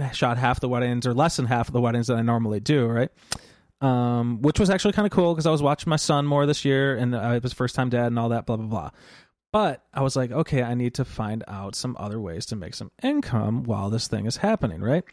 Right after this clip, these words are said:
And so I've talked to you guys about the stock market before, right?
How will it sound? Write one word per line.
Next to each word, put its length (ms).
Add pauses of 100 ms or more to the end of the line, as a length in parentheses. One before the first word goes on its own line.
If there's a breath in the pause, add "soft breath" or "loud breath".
(880 loud breath)
And 720
so 720
I've 120
talked 240
to 60
you 60
guys 100
about 180
the 80
stock 360
market 260
before, 340
right? 260